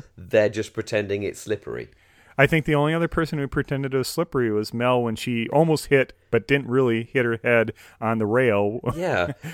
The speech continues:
Speaker 2: when she's being chased by the, uh, zombies.
Speaker 1: Well, I think, I mean, I think this is, that was one of my points. I mean, that's the kind of the, what, they chose the one camera angle where it's obvious <laughs> that she didn't
Speaker 2: <laughs>
Speaker 1: hit her head. Like, th-,
Speaker 2: Right.
Speaker 1: there must have been another shot they could have used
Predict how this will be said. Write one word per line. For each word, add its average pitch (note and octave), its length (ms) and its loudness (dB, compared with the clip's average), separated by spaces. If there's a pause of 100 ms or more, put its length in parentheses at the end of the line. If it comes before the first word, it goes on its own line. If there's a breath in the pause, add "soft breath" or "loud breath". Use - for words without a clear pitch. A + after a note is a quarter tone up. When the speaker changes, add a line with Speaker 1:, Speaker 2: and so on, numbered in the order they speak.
Speaker 2:
when C3 140 2
she's B2 200 -4
being B2+ 200 -4
chased A#2+ 280 2
by A#2 160 4
the, A2+ 260 2
uh, A2 200 4
zombies. A2+ 580 -2
Speaker 1:
Well, F3+ 100 4
I G3+ 40 6
think, B3+ 320 -2
I - 20 0
mean, F3+ 140 4
I - 20 0
think F3+ 180 -4
this F3 200 -2
is, D3+ 100 -10
that C#3+ 160 4
was D3+ 140 -4
one D#3 100 -2
of E3 60 0
my D#3+ 80 0
points. G3 240 -2
I D#3+ 40 0
mean, D3+ 100 -2
that's C3+ 160 -4
the D3+ 100 -6
kind D#3+ 180 -4
of D3+ 80 0
the, D3+ 80 2
what, C#3 300 0
they D3 80 -2
chose D#3 260 -2
the D3 140 2
one C3 340 2
camera C#3 560 0
angle E2+ 420 -2 (280 soft breath)
where B2 160 4
it's - 220 -4 (300)
obvious C3 680 2
<laughs> - 0 -
that F#3+ 160 4
she - 180 4
didn't G3 520 4 (100)
Speaker 2:
<laughs> - 160 -4
Speaker 1:
hit - 220 2
her E3 240 8
head. B3 520 0 (340 loud breath)
Like, C#3 200 0
th-, - 20 0
Speaker 2:
Right. D#3 300 6
Speaker 1:
there F#3+ 100 4
must F#3+ 300 -2
have E3 120 2
been D3+ 180 -2
another C3 500 0
shot G2+ 340 0
they G2 100 0
could F#2 200 -4
have E2+ 100 -8
used F2 540 -10